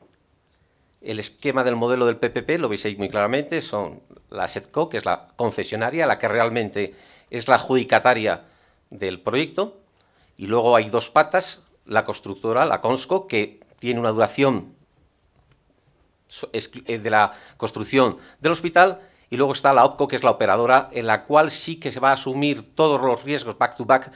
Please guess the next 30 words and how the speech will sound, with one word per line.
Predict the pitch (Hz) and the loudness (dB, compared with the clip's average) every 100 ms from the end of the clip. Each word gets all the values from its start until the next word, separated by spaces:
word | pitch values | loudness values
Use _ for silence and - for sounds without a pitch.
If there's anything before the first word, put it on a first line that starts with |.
| - - | -20 -20
que | - | -8
le | 104 | 0
va | 110 | 2
a | 117 | 4
transmitir | 127 117 110 127 | 2 0 -4 -2
la | 113 | 0
concesionaria | 104 95 104 - 107 135 139 165 170 - _ - | 0 -2 -4 -4 0 2 2 -2 -4 -16 _ 4
para | 160 175 170 - - | 6 6 4 -6 -6
el | 180 - 160 113 95 - - - - - 69 | -4 -4 -8 -10 -12 -16 -20 -20 -20 -20 -14
desarrollo | - 104 110 110 143 143 160 180 - | -10 -2 0 2 0 0 -2 -2 -4
y | 113 | -4
la | |
ejecución | 107 104 110 - 135 151 180 170 | -2 -4 -10 -6 0 2 2 -2
de | 117 | -6
todos | - 170 208 | 0 2 4
los | 156 | 2
servicios | - 104 120 - 120 | 0 -4 -6 -8 -10
que | - | -8
hay | 117 | -6
que | 113 | -8
prestar | 101 95 104 | -8 -6 -4
en | |
el | 87 | -4
hospital. | - 78 - 78 _ _ _ _ _ _ _ _ _ _ - | -8 -12 -12 -12 _ _ _ _ _ _ _ _ _ _ -20
De | 113 131 | 0 4
ahí | 139 196 214 - - | 6 6 0 -12 -16
salen | - 147 147 165 165 - - | 0 4 4 4 0 -6 -18
dos | 131 165 180 | -2 2 2
actores | 151 - 139 113 | 0 0 -2 -2
nuevos. | 107 98 80 - - | -4 -4 -4 -12 -18